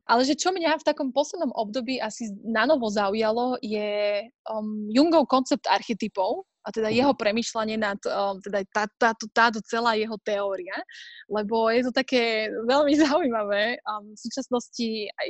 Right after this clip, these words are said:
Speaker 1: ten Jung je troška taký rozporuplný a mne sa aj trocha páči tá kontroverzia na tom celom, hej, že, že proste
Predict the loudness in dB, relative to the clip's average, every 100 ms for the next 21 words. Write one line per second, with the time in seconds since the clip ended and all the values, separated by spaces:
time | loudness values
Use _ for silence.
0 | 0 2 4 4 4 0 -2 -4 -6 -2
1 | -2 -2 -2 -2 2 2 2 2 2 -2
2 | -20 -20 -6 2 2 4 4 4 4 4
3 | 4 4 4 2 -8 -6 -6 -4 -4 -4
4 | -4 -8 -8 -10 -10 -4 -2 -2 -6 -16
5 | -10 -4 -2 -4 -8 -8 -6 -2